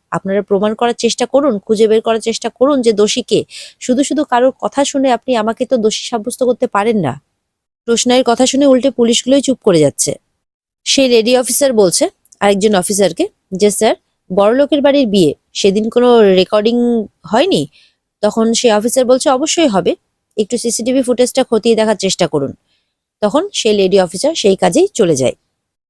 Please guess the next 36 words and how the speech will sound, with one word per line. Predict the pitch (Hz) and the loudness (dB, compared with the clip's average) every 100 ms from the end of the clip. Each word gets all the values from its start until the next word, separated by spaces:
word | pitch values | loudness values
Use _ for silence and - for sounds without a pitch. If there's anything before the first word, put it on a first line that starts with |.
| _ _ _ _ _ 247 | _ _ _ _ _ -2
এদিকে | 262 269 | 0 0
তো | 277 | 0
বাবলু | 233 208 240 | 0 2 2
বাদশাকে | 214 196 - 226 | 0 -2 0 2
বলছে, | 214 190 - 330 _ _ _ | 2 2 0 -4 _ _ _
"তুমি | 247 254 254 | 0 2 2
রোশনাইকে | 226 214 247 240 247 | 2 0 0 2 2
ছাড়ো, | - 220 381 _ - - | 2 0 0 _ -20 -20
তুমি | - 226 233 | -6 0 0
এখন | 240 247 | 0 0
বলো | 220 254 320 | 0 0 0
যে | 220 226 214 196 175 | 4 4 4 -2 0
গরিমা | 220 247 254 | 0 2 0
কেমন | 226 175 165 | 0 0 0
আছে?" | 151 - - _ _ _ - | -2 -4 -10 _ _ _ -2
বলে, | 208 214 | 0 0
"ভালো | 202 220 | 0 0
নেই | 233 180 | 0 2
বাবা, | 170 220 - _ - - - | 2 0 -4 _ -20 -20 -2
ও | 214 208 | 2 2
কথা | - 190 233 | 0 -2 2
বলছে | 220 208 233 | 2 2 0
না | 196 | 0
কারোর | 170 170 | 0 -2
সাথে। | 170 156 - _ _ _ - | -2 -4 -8 _ _ _ -4
ডাক্তার | 180 - 190 | -4 0 0
বলছে | 196 190 | 0 -2
যে | 202 | -4
কাউন্সেলিং | 202 185 185 208 214 220 | -2 -2 -2 -2 0 0
এর | 214 | 0
প্রয়োজন | 214 208 208 226 | 2 0 0 -2
আছে, | 233 | -4
কাউন্সেলিং | 294 196 202 220 226 | -4 -2 -2 -2 -2
চলছেও। | 220 214 214 175 127 _ - - _ - | 2 0 2 0 -2 _ -20 -20 _ -8
এখন | 190 220 | -4 -2
অপারেশনটা | 190 185 226 233 254 | -2 0 -2 -2 -4